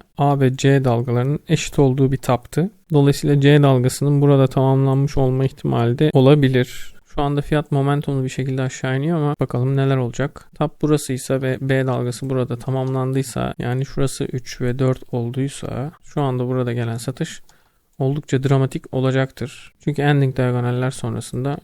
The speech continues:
çok ciddi bir ters yöne doğru hareket gelir. Şu anda gelen bu hareket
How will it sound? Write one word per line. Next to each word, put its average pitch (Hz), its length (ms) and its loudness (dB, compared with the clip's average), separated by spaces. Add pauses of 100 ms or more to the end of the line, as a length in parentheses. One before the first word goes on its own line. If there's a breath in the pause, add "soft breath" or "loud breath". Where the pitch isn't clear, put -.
çok - 220 -8
ciddi 131 380 -2
bir 139 200 -4 (180)
ters 139 300 -4
yöne 131 220 -2
doğru 123 460 -2
hareket 127 400 -4
gelir. 123 500 -2 (800)
Şu - 140 -6
anda 147 200 -2
gelen 143 300 0
bu 139 60 0
hareket 139 580 -2